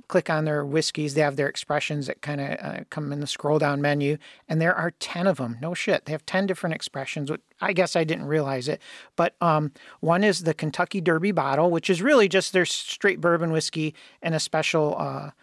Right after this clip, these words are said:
uh, bottle with, uh, special artwork on it for the, for the horse race, the Kentucky Derby. Um, then there's their most common expression. It's called the Kentucky Straight Bourbon Whiskey, which I got in front of me. Then they have something called the Double Oaked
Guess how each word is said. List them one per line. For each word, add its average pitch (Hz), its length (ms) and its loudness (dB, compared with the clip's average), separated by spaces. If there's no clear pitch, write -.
uh, 143 260 -10
bottle 156 500 2
with, 151 260 -2
uh, 131 200 -4
special - 380 0
artwork 151 420 -2
on 147 140 -4
it 160 100 -8
for 156 140 -2
the, 165 300 2
for - 180 -2
the 165 80 2
horse 151 280 0
race, 151 280 -8
the - 100 -14
Kentucky 151 400 -6
Derby. 151 380 0
Um, 151 380 -4
then 190 160 4
there's 185 200 2
their 165 140 0
most 156 240 0
common 175 280 2
expression. 160 460 -4
It's - 140 -10
called 151 180 2
the 143 80 -6
Kentucky 151 480 -4
Straight - 300 -2
Bourbon 156 280 2
Whiskey, 160 320 -2
which 147 140 -6
I 143 80 -4
got 135 160 -6
in 165 80 -10
front 131 220 -6
of 131 40 -6
me. 170 180 -6
Then 214 320 2
they 180 120 2
have 160 200 -2
something 170 320 -2
called 160 220 0
the 151 80 0
Double 165 500 2
Oaked 175 380 -2